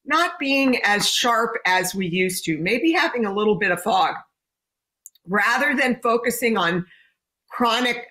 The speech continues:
disease of the brain, Alzheimer's, and other forms of dementia, what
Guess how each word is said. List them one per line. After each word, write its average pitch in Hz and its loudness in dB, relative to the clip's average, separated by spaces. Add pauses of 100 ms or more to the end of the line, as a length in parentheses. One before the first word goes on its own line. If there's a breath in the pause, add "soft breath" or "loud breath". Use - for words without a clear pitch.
(140)
disease 214 2
of 196 -2
the 190 0
brain, 196 0
Alzheimer's, 185 -4 (300)
and 185 -2
other 208 2
forms 185 -2
of - -4
dementia, 185 2
what 175 0